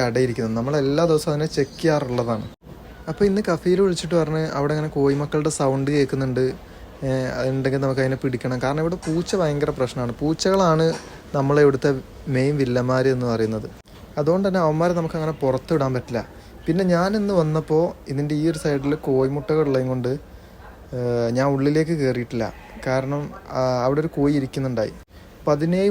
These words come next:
മുട്ടകളുടെ മുകളിലാണ് ആ കോഴി അടയിരിക്കുന്നുണ്ടായത്. എത്ര എണ്ണം വിരിഞ്ഞിട്ടുണ്ടെന്ന് അറിയില്ല. എന്തായാലും വാ നോക്കാം. വീട്ടിൽ കോഴിയുള്ളവർക്കൊക്കെ ഈ ഒരു അവസ്ഥ പറഞ്ഞാൽ മനസ്സിലാവുമെന്ന് അറിയില്ല. ഞാൻ ഒരു മാസം ഇതിൻ്റെ പിറകിൽ നടന്നിട്ട്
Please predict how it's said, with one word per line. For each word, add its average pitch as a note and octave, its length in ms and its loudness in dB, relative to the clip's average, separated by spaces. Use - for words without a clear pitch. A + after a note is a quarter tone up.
മുട്ടകളുടെ D#3+ 500 2
മുകളിലാണ് C3+ 480 0
ആ - 20 -4
കോഴി C3+ 180 2
അടയിരിക്കുന്നുണ്ടായത്. A#2 840 0
എത്ര C#3+ 300 -2
എണ്ണം D#3+ 200 -2
വിരിഞ്ഞിട്ടുണ്ടെന്ന് E3 580 2
അറിയില്ല. C#3+ 280 4
എന്തായാലും C3 400 -2
വാ B2+ 60 -2
നോക്കാം. A#2 300 -6
വീട്ടിൽ F#3+ 320 6
കോഴിയുള്ളവർക്കൊക്കെ F#3 760 4
ഈ - 100 2
ഒരു F3 140 6
അവസ്ഥ D3+ 260 2
പറഞ്ഞാൽ D#3+ 400 4
മനസ്സിലാവുമെന്ന് D#3+ 680 4
അറിയില്ല. C3+ 220 6
ഞാൻ D#3+ 80 6
ഒരു F#3+ 100 4
മാസം D#3+ 500 4
ഇതിൻ്റെ D#3+ 220 0
പിറകിൽ C#3 420 2
നടന്നിട്ട് C#3 400 0